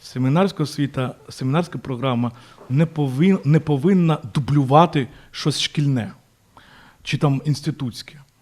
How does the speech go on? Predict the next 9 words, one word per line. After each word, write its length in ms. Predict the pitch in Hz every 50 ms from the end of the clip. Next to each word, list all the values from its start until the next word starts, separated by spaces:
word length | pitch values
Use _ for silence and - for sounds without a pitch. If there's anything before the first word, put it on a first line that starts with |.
| _ _ - - - - - _ -
Я, 180 | - 147 175 180
наприклад, 680 | 175 160 - 160 160 151 - 156 143 135 143 - - - -
е, 320 | 123 127 120 117 113 113 117 120 - - - - - - -
вже 220 | 127 123 127 139
неодноразово 760 | 131 139 139 139 135 123 127 139 131 135 120 131 139 127 123
казав, 320 | - 135 131 147 196 208 180
але 180 | 135 123 123
ще 200 | 120 - - 123
скажу, 340 | - - - 120 104 113 107